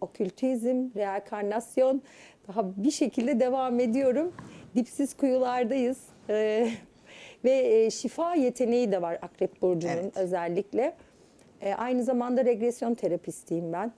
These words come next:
Speaker 1: Bu konuda da çok güzel, e, danışanlarım oldu. Çok güzel, e,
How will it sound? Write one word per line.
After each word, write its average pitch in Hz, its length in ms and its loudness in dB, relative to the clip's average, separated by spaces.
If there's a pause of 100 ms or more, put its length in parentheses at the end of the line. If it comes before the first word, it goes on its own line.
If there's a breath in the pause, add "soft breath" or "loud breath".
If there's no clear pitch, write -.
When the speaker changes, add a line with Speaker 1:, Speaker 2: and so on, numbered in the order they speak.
(240)
Speaker 1:
Bu 208 100 0
konuda 214 440 -2
da 208 60 0
çok - 280 -4
güzel, 208 360 -4 (420 soft breath)
e, 180 300 0
danışanlarım 208 680 0
oldu. 202 240 0
Çok - 260 -4
güzel, 208 460 -2
e, 180 460 0